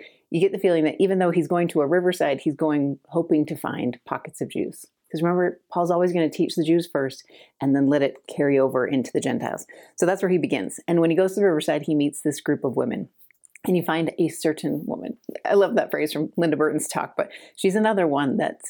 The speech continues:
stands out as unique in this, in Paul's world. So she's a seller of purple. Her name's Lydia. That means she makes purple dyes for purple fabrics. It's really expensive.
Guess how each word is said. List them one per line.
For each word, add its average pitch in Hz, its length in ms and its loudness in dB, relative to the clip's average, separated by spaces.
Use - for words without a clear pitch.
stands 170 540 0
out 143 320 -2
as 139 200 -4
unique 156 520 2
in 156 260 2
this, 143 480 -2
in 170 180 2
Paul's 147 360 0
world. 151 340 -2
So 175 160 2
she's 190 220 2
a 196 40 6
seller 185 300 2
of 226 140 -4
purple. - 400 -4
Her 165 80 0
name's 160 280 0
Lydia. 143 400 2
That 160 160 0
means 165 220 0
she 160 400 0
makes 156 300 -4
purple 165 720 -2
dyes 143 440 -2
for 156 120 -2
purple 156 240 -8
fabrics. - 500 -4
It's - 220 -10
really 156 160 0
expensive. 160 640 -2